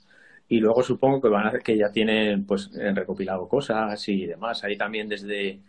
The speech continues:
desde la Fundación Joaquín Díaz con Carlos Porro y demás que, que, que tienen recopilación de cantidad de cosas. Seguro que tienen repertorio,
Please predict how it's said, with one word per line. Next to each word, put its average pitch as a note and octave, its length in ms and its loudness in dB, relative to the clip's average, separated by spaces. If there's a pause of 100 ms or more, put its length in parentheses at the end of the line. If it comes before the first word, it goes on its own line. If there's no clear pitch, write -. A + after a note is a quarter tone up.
(400)
desde G2+ 280 0
la F#2 100 -4
Fundación G#2 420 -4
Joaquín G#2 340 -2
Díaz G2+ 240 2
con G2 100 -6
Carlos G2 320 -4
Porro G2 200 0
y G2 40 4
demás G2 360 -4
que, F#2+ 460 -8
que, F#2 320 -20
que G2 100 -10
tienen G2 280 -2
recopilación F#2+ 720 -10
de F#2 80 -12
cantidad F2+ 340 -10
de G2 80 -8
cosas. G2+ 300 -10
Seguro G2 260 -6
que G#2 80 -4
tienen G#2 220 -10
repertorio, G2+ 600 -2